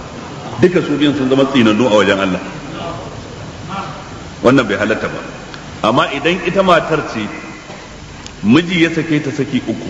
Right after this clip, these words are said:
a lokuta daban-daban, sai ta je ta yi aure da nufin idan mijin wancan ya sake ta, za ta dawo wajen wannan na farko,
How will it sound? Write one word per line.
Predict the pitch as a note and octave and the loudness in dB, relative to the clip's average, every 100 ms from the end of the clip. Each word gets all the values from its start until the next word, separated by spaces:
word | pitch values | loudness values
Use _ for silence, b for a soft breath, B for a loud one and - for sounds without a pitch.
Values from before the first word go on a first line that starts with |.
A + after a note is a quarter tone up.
| - A2+ | 0 4
a | |
lokuta | C3+ E3 F3+ F3 | 4 4 4 4
daban-daban, | C3 A#2+ C3+ A#2+ F#2 F#2 - - - - - - - - - - - - - | 2 2 2 2 0 -2 -6 -10 -14 -14 -16 -16 -16 -16 -16 -16 -18 -18 -2
sai | D3+ D#3+ | 2 2
ta | D#3+ | 2
je | D#3 D#3+ | 2 2
ta | D#3+ | 4
yi | D#3+ D#3+ | 4 6
aure | D#3+ D#3 D#3+ D3+ - - - - - - - - - - - - D2+ | 6 6 4 2 -6 -14 -16 -18 -18 -20 -20 -20 -20 -20 -18 -12 -2
da | G2 C3 | 4 6
nufin | D#3 D3+ D3+ D3 | 4 4 2 2
idan | B2+ D3 E3 | 2 2 2
mijin | E3+ D#3 C#3 | 2 4 4
wancan | D3+ D3 D3+ C#3+ | 4 4 4 6
ya | D3+ D#3+ | 6 4
sake | D3+ - C3+ B2+ | 0 -4 -4 -2
ta, | G#2 - G2+ | -6 -6 2
za | C#3 D#3 | 2 2
ta | C3 | 2
dawo | C3 C#3+ C#3+ D3 | 6 6 6 4
wajen | D3 D3 | 4 4
wannan | D3+ D3 A2+ | 4 4 4
na | A2 | 2
farko, | G#2+ G#2 G#2+ | 2 2 -2